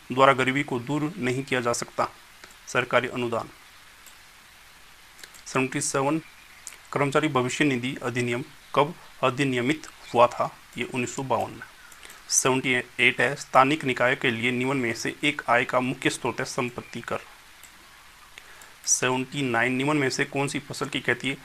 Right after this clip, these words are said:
असिंचित भूमि पर नहीं की जा सकती? गन्ना। अस्सी जो question, निम्न में से कौन सा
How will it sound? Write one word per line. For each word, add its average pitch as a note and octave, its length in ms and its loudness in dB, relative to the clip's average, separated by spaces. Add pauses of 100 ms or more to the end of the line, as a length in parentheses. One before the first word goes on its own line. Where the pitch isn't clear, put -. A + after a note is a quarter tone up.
(260)
असिंचित C#3 380 2
भूमि B2+ 260 -2
पर C3 160 -2
नहीं B2+ 300 -2
की C3 160 -4
जा A#2+ 120 0
सकती? - 340 -8 (920)
गन्ना। A2+ 360 -4 (880)
अस्सी - 500 0
जो D3 100 -6
question, C3+ 320 -6
निम्न C#3+ 280 6
में C#3 120 4
से D3 160 -2
कौन C#3+ 260 -2
सा C#3 180 4